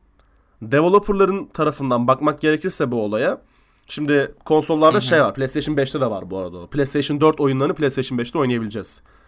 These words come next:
Speaker 1: Geriye uyumluluk diye çeviriyor herhalde Türkiye, Türkçe'ye. Backward
Speaker 2: Evet, geriye uyumluluk, aynen.
Speaker 1: backward compatibility. Ee, bu işi kolaylaştırıyor geliştiriciler için. Şöyle, şimdi PlayStation veya herhangi bir konsol yaklaşık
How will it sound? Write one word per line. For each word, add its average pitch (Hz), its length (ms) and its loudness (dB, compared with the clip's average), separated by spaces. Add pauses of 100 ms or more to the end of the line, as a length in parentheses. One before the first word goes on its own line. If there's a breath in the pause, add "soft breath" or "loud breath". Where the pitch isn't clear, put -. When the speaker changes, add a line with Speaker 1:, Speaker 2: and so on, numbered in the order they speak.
(120)
Speaker 1:
Geriye 170 300 4
uyumluluk 196 400 4
diye 165 120 2
çeviriyor 113 320 -4
herhalde 107 460 -4
Türkiye, 113 420 -12
Türkçe'ye. 120 480 -10 (560)
Backward 147 400 4
Speaker 2:
Evet, - 220 -2
geriye 131 240 0
uyumluluk, 120 480 -6
aynen. 156 140 2
Speaker 1:
backward 160 300 4
compatibility. 143 800 -4
Ee, - 1120 -14
bu 139 380 4
işi 226 160 2
kolaylaştırıyor 185 720 6 (280)
geliştiriciler 117 520 -8
için. 220 280 -10
Şöyle, 175 500 4 (420 soft breath)
şimdi 143 200 -6
PlayStation 160 560 0
veya 139 180 6
herhangi 139 300 2
bir 127 80 -4
konsol 127 400 -4
yaklaşık 139 360 -4